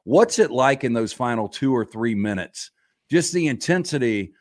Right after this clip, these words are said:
of, you work so hard. You've only got seventeen of these games, and you work so hard all week long,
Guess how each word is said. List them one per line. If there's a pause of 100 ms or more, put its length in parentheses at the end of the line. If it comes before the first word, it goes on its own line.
(300)
of,
you
work
so
hard.
You've
only
got
seventeen
of
these
games, (540)
and
you
work
so
hard (100)
all
week
long,